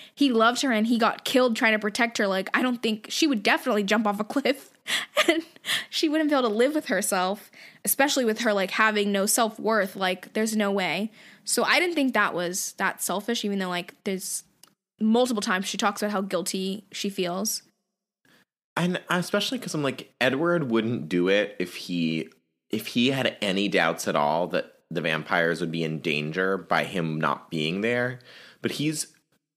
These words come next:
Speaker 2: sure, he's like, "With the werewolves there, with our training, there's no threat. And so I'm willing to be with Bella." And I didn't think it was selfish of her at all to ask for that. Also because, like, again,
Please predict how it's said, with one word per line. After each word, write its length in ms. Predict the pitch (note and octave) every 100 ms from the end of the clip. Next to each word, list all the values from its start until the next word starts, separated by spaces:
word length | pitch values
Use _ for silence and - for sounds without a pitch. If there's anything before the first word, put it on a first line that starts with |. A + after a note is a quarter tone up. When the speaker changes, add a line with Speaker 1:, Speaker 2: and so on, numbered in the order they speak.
| _ _ -
Speaker 2:
sure, 260 | - A#2 E2
he's 180 | F2+
like, 220 | E2 - - _ -
"With 280 | C#2+ D#2+ -
the 100 | C#3
werewolves 500 | C3+ B2+ B2+ B2 B2
there, 360 | B2+ B2 A#2+
with 240 | A2 E2+ G2
our 120 | A2
training, 500 | A2 G#2+ F#2+ F#2 F2+ - _ F#2
there's 260 | G2 G2+
no 580 | F#2 E2+ E2 E2 D#2+ D#2+ -
threat. 480 | - E2+ - - - - _ -
And 120 | F2+
so 140 | - -
I'm 200 | F2 D#2+
willing 280 | E2 F2 F2
to 80 | -
be 100 | D#2
with 180 | D#2 - _ _ -
Bella." 380 | C#2+ G#1+ - - _ _ _ -
And 280 | G2 F#2 F#2
I 140 | F#2+
didn't 140 | A#2 A#2
think 120 | G#2
it 60 | B1+
was 100 | -
selfish 360 | E2+ D#2 F2
of 100 | E2
her 160 | - D2+
at 140 | D2 -
all 480 | D#2 D#2 E2 F2 -
to 400 | F2+ D2 D2 - _ _ _ _ -
ask 240 | D#2 -
for 40 | A2
that. 120 | G#2
Also 260 | A#2+ A#2+ D3
because, 360 | A#2+ C3+ A2+ G2
like, 220 | G2 -
again, 420 | G#2 G#2+ F#2